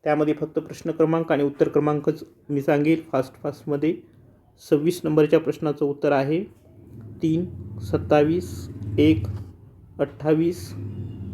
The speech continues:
दोन आणि तीन, एकोणतीस, चार, तीस, दोन.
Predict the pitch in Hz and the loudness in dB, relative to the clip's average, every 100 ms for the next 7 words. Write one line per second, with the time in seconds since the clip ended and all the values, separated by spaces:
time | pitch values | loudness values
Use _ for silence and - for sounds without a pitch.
0 | - - - 147 160 156 143 143 143 160 | -12 -14 -4 4 6 6 2 0 -2 -4
1 | 175 202 - _ _ _ _ _ _ _ | -4 -6 -14 _ _ _ _ _ _ _
2 | - 151 156 170 170 160 185 185 - - | -4 -4 0 2 2 0 -4 -6 -16 -20
3 | - - - - - - - - - 143 | -20 -20 -20 -20 -18 -16 -14 2 6 6
4 | 160 - - - - - - - 165 175 | 6 0 -18 -20 -20 -20 -20 -14 -8 -6
5 | 180 - - - - - - - 135 135 | -8 -12 -20 -20 -20 -20 -20 -16 4 6
6 | 107 | 6